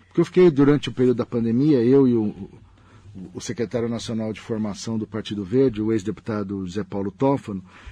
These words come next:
a gente fez lives de, praticamente de segunda a quinta, por uns quatro, cinco meses aí de preparação dos candidatos do Brasil inteiro, né? Eu tenho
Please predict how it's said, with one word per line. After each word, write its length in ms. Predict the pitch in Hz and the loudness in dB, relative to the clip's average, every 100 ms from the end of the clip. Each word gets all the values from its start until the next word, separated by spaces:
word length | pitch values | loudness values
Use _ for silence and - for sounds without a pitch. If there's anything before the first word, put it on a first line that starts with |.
| - - 98 | -20 -14 -10
a 40 | |
gente 120 | 101 | -6
fez 400 | - 131 - - 87 98 | 2 2 0 -12 -16 -6
lives 400 | 117 131 127 113 | -2 0 -2 -8
de, 80 | - | -2
praticamente 540 | 143 135 135 135 123 | -2 0 0 -2 -4
de 60 | 123 | -4
segunda 340 | - 127 151 135 | 0 2 2 0
a 20 | |
quinta, 540 | - 135 156 - 98 92 _ _ _ | 0 -2 -2 -4 -10 -10 _ _ _
por 200 | 107 117 | -6 -4
uns 180 | 123 - | -6 -6
quatro, 320 | 127 143 - | 0 0 0
cinco 300 | - 139 123 | -6 -2 0
meses 360 | 120 120 101 110 | 2 0 0 -2
aí 260 | 110 120 | 0 -2
de 120 | 113 | -4
preparação 640 | 113 131 127 123 - 131 135 | -6 -6 -4 -6 -6 -8 -8
dos 140 | 120 | -8
candidatos 580 | - 131 117 120 127 - | -6 -6 -4 -4 -4 -6
do 80 | 131 | -4
Brasil 300 | 135 120 160 | -2 -4 -6
inteiro, 400 | 180 127 104 95 _ _ - | -4 -4 -4 -8 _ _ -14
né? 240 | 101 113 120 _ - - - - - _ - | -10 -10 -12 _ -20 -20 -20 -20 -20 _ 2
Eu 160 | 139 | 2
tenho 260 | 170 180 | 6 4